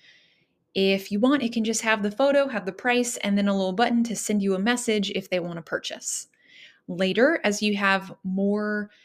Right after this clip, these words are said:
dependable sales, more consistent sales, you can add e-commerce features. If you want to set up an e-commerce website, I recommend Big Cartel or Wix.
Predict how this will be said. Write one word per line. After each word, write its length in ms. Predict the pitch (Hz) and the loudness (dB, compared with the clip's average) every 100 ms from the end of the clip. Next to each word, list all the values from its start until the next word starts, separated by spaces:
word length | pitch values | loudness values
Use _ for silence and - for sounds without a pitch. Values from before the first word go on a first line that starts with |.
| _ - | _ -16
dependable 840 | 196 - 214 202 202 196 190 180 | -10 -2 0 2 4 4 2 0
sales, 640 | - - 233 233 226 220 202 | -6 0 2 4 2 2 -2
more 160 | 175 | -4
consistent 840 | 165 165 156 - 285 269 277 254 | -4 -8 -6 -2 -2 2 4 4
sales, 640 | 254 - 226 226 220 214 208 - - - | 4 2 2 4 2 0 -4 -12 -20 -4
you 160 | 208 233 | 2 2
can 300 | 247 240 - | 4 2 0
add 320 | 190 190 196 - | -2 -4 -6 -10
e-commerce 800 | 190 190 - 185 180 180 - | -10 -10 -8 -4 -4 -2 -4
features. 680 | - 233 233 - - - - - _ _ _ - - _ | 0 0 2 -2 -4 -8 -8 -14 _ _ _ -20 -20 _
If 220 | 208 202 | -4 -2
you 200 | 202 208 | 2 2
want 480 | 202 190 208 269 320 | 2 0 2 4 2
to 120 | - 262 | -2 -2
set 180 | 302 | 2
up 160 | 311 294 | 2 2
an 140 | 240 240 | 0 2
e-commerce 760 | 233 262 - 247 240 247 240 - | 4 4 2 2 4 2 0 0
website, 480 | 202 226 - 135 - _ _ - - - | 0 0 0 -6 -8 _ _ -20 -12 0
I 120 | 196 | 2
recommend 680 | 208 220 226 208 196 196 - _ - | 4 2 2 2 4 2 -2 _ 4
Big 420 | 208 240 269 - | 4 4 0 -6
Cartel 800 | - 208 202 - 180 202 285 - _ _ _ _ | -2 0 0 -2 0 0 -2 -6 _ _ _ _
or 360 | - 220 220 220 | 0 2 4 2
Wix. 680 | 190 247 - - - - | 4 2 2 -8 -8 -8